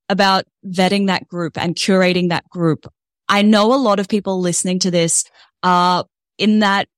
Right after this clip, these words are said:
fear space of, "What happens if I launch my group program and only five people apply and I don't have the luxury of curating the group?" What would you say to somebody in that situation?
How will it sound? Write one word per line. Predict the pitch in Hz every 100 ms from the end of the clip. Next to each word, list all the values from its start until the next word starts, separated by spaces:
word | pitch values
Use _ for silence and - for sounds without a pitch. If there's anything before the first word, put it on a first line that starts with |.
| _ -
fear | 190 190
space | 190 - 175 175 - -
of, | - 170 170 165 156 _ _ _ _ _
"What | 190 208
happens | 202 202 - 208 196 - -
if | 185 -
I | 185
launch | 180 180 180
my | - 170
group | 175 -
program | 175 170 170 165 165 - -
and | 180 175 165 -
only | 180 180 180 175 165 -
five | - 160 160
people | 180 175 175 160 -
apply | - - 160 143 139 151 _ _ _ -
and | 180 165
I | 160 175
don't | 180 180
have | 170 180 165
the | 180
luxury | 165 156 - 180 170 160 151 143 _ _ _
of | 185 170 165
curating | - - 175 170 165 160 160
the | 151
group?" | 165 156 -
What | 196
would | 254 269
you | 285
say | 208
to | 202
somebody | 190 185 175
in | 160
that | 151
situation? | - - 175 - - 160